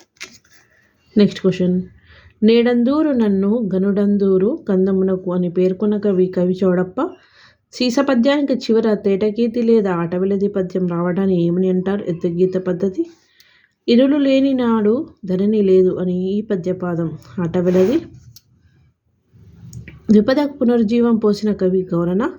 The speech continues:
ఈ కింది వానిలో దేశ ఛందస్సుకు చెందినది ద్విపద. నెక్స్ట్, కంద పద్యంలో గణాలు గగభజసనల. మూడు గురువులు ఏ గుణమో గుర్తించండి మగనం.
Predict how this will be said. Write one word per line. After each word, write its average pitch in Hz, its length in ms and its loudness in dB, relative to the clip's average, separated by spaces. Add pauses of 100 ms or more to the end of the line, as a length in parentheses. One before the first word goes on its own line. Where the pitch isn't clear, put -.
(460)
ఈ 269 140 0
కింది 254 220 4
వానిలో 269 420 2
దేశ 185 300 2
ఛందస్సుకు 233 680 -2 (120)
చెందినది 185 680 -2 (540)
ద్విపద. 185 300 0 (2750)
నెక్స్ట్, 208 280 2 (160)
కంద 226 160 2
పద్యంలో 277 500 0
గణాలు 196 640 0 (460)
గగభజసనల. 202 920 0 (1120)
మూడు 247 180 4
గురువులు 247 560 2
ఏ 202 260 2
గుణమో 208 460 -2
గుర్తించండి 180 800 -4
మగనం. 180 460 -2